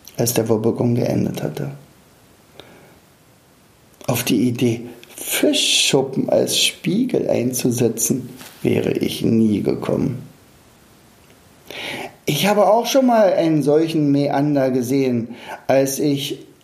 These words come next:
einen Bergbach hinaufgeschwommen war und ins Tal zurückblickte“,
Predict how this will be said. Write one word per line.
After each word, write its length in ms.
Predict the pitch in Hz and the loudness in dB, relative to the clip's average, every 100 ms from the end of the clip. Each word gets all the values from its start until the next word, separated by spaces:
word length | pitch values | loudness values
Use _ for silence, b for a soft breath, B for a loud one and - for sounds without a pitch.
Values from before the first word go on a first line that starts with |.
| - | -4
einen 500 | 127 127 120 113 - | -2 0 0 -2 0
Bergbach 720 | 139 180 220 - - 113 - | 2 2 0 -4 0 0 0
hinaufgeschwommen 1000 | 127 117 107 113 - 127 - 127 120 110 | -2 2 2 0 -2 -6 -2 0 2 2
war 380 | 110 98 - B B B B - | 2 0 -4 B B B B -2
und 240 | 131 - | 0 0
ins 320 | 110 107 - | -2 -2 -4
Tal 380 | - 190 135 117 | 0 2 2 2
zurückblickte“, 1040 | - 110 113 104 - - 110 - - - | -2 -2 -2 -4 -6 -4 -4 -4 -4 -4